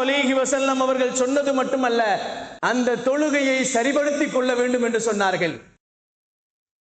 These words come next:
எத்தனை முறையாக எப்படி நாம் தொழுகுகிறோம் என்பதை கொஞ்சம் நாம்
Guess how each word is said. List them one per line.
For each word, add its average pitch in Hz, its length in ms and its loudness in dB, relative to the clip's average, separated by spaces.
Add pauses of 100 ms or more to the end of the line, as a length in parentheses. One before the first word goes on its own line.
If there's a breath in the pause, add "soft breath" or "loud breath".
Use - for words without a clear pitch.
எத்தனை 277 500 0 (1400)
முறையாக 262 840 2 (400)
எப்படி 294 440 0
நாம் 269 260 2
தொழுகுகிறோம் 277 680 2
என்பதை 254 500 0
கொஞ்சம் 262 800 -2
நாம் 208 540 -2